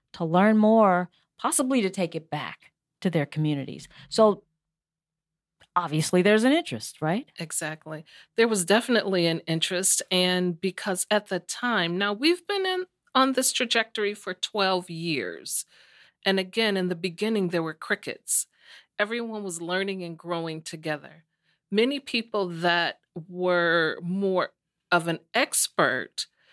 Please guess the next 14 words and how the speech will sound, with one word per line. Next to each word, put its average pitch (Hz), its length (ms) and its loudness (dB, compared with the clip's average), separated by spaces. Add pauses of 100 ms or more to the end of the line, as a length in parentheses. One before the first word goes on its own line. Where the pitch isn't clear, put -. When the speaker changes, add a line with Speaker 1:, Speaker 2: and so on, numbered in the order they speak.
(260)
Speaker 2:
they 220 720 -2
were 190 240 0
dealing 170 440 0
with 160 140 -4
street - 420 -2
prostitution. 160 1120 -4 (440)
So 220 260 2
there 214 240 0
was 190 320 -4
the 175 220 0
splitting 330 580 0
of 196 140 0
the 165 80 2
hair 156 640 -2